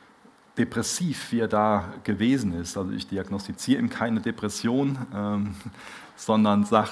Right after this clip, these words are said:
das sind depressive Gedanken gewesen. Das ist nochmal ein, ein Unterschied. Er war wirklich, hat sich so gefühlt, dass die ganzen Schwierigkeiten ihn komplett, ähm,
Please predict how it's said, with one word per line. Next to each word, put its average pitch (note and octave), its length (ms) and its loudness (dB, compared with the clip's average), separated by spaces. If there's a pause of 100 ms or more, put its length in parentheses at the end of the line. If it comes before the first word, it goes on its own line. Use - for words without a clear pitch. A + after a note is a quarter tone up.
das G#2 160 -4
sind G#2 300 2
depressive G#2+ 560 -4
Gedanken A#2+ 500 4
gewesen. F2 380 -2
Das G#2 80 -2
ist - 60 -12
nochmal G2+ 360 2
ein, F#2 140 -4
ein G2 260 -2
Unterschied. G2+ 640 -2 (1800)
Er A2+ 120 2
war A2 160 6
wirklich, C3+ 400 4
hat B2 100 4
sich B2+ 140 -2
so C#3 180 4
gefühlt, C3+ 400 2
dass G#2+ 100 2
die A2 120 0
ganzen A#2+ 260 0
Schwierigkeiten G2+ 840 0
ihn F#2+ 320 -2
komplett, F#2+ 500 -2 (240)
ähm, F2+ 440 -8